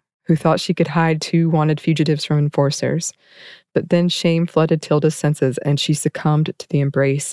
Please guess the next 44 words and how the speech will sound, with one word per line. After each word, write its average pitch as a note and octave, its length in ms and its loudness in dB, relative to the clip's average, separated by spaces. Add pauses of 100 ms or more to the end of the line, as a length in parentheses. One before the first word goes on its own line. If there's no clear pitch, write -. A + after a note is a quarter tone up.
imagining D3 560 0
it C#3+ 100 -2
was - 140 -2
her - 180 -2
own C#3+ 240 0
mother's C#3+ 300 -2
arms C3 320 -4
around A#2+ 300 -2
her. F3 280 -2 (1040)
Lynn F#3+ 220 2
pulled G3+ 240 0
back E3+ 320 0
with E3 160 0
a D#3+ 60 2
bracing D3+ 400 0
look C#3+ 120 -4
on D3 60 -2
her C3+ 100 -2
face. - 480 -6 (760)
"It's - 160 -4
very F#3 240 4
simple D#3+ 340 -2
to - 140 -6
work, C3+ 300 -8
dear." - 320 -4 (840)
Tilda E3 260 0
blinked D#3+ 440 -2
before D3+ 300 0
realizing D#3 420 2
they C#3 80 0
were C3+ 80 -2
talking C#3 320 -4
about - 220 -4
the - 60 -2
shower. - 500 -4 (880)
"Just - 280 0
turn G#3 160 2
on G#3+ 120 2
the G#3+ 40 0
faucet, G3+ 540 0
pull F#3 220 2
the F3 120 2
lever D#3 320 2
there, C4 360 -2